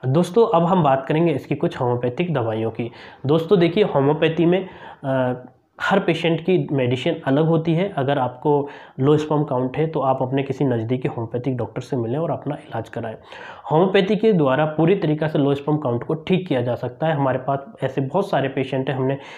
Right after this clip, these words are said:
ऐसे बहुत सारे पेशेंट को ट्रीट किया है, जिनका, अ, लो स्पर्म काउंट था और उनको पूरी तरीक़ा से ठीक किया है। आज वो अपनी ज़िंदगी खुशहाल जी रहे हैं। अगर आपके अंदर भी लो स्पर्म काउंट है, तो आप अपने किसी नज़दीकी होम्योपैथिक डॉक्टर से ज़रूर मिलें और उनसे परामर्श लेकर आप अपना होम्योपैथिक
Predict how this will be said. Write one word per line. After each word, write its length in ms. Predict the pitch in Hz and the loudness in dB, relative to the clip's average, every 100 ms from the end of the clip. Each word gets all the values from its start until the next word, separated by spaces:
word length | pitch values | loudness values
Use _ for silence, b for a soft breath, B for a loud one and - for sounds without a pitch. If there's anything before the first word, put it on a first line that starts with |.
| B | B
ऐसे 180 | - - | -6 -2
बहुत 200 | 143 147 | 0 0
सारे 200 | 156 160 | 0 -2
पेशेंट 340 | 160 123 143 139 | -2 -4 -4 -4
को 100 | 139 | -4
ट्रीट 380 | - - 160 | -6 -4 -4
किया 240 | 156 139 139 | 0 0 2
है, 180 | 147 175 B B 135 | 0 -4 B B -2
जिनका, 360 | 143 143 151 | 0 2 2
अ, 240 | 135 127 123 | 2 0 0
लो 200 | 143 185 | 2 2
स्पर्म 300 | 185 165 160 | 2 0 0
काउंट 300 | 147 147 143 | 2 0 -2
था 460 | - 170 - - 156 | -2 -2 -2 -8 -2
और 120 | 143 | 0
उनको 200 | 135 143 | 2 0
पूरी 240 | - 139 | 0 0
तरीक़ा 320 | 139 131 131 | 0 -2 -2
से 100 | 135 | -2
ठीक 280 | 147 - 139 | -2 -2 -2
किया 200 | 143 156 | 0 0
है। 60 | 143 | 0
आज 180 | 127 131 | 0 0
वो 80 | |
अपनी 240 | 135 - 135 | 0 0 -2
ज़िंदगी 320 | 127 123 - | -2 -4 -6
खुशहाल 360 | - - 151 220 B B 151 | -6 -2 -2 -2 B B -2
जी 160 | 139 | 2
रहे 120 | 127 117 | 2 0
हैं। 200 | 123 B B - | -4 B B 0
अगर 180 | 170 208 | 2 4
आपके 320 | 160 - 175 | 2 0 0
अंदर 240 | 160 160 | 2 4
भी 100 | 160 | 4
लो 160 | 156 143 | 4 2
स्पर्म 260 | 143 151 | 2 0
काउंट 300 | 156 139 143 | 0 0 0
है, 120 | 160 170 B - | -2 -4 B -2
तो 60 | 143 | 2
आप 140 | 135 | 2
अपने 220 | 139 151 147 | 0 0 0
किसी 220 | - 156 | 0 0
नज़दीकी 420 | 131 117 143 156 | 2 0 0 0
होम्योपैथिक 480 | 143 127 127 139 139 | -2 -2 -4 -4 -4
डॉक्टर 260 | 120 - | -4 -4
से 140 | 127 135 | -6 -4
ज़रूर 260 | 120 127 | -2 0
मिलें 280 | 143 147 165 165 B - | 0 2 0 -4 B -2
और 140 | 131 | 0
उनसे 200 | 127 127 | 0 0
परामर्श 460 | 135 120 113 - - | -2 0 0 0 -2
लेकर 240 | 123 120 | -4 -2
आप 100 | 127 123 | -4 -4
अपना 220 | 120 139 | -6 -6
होम्योपैथिक 540 | 123 117 117 - 202 | -4 -6 -6 -6 -6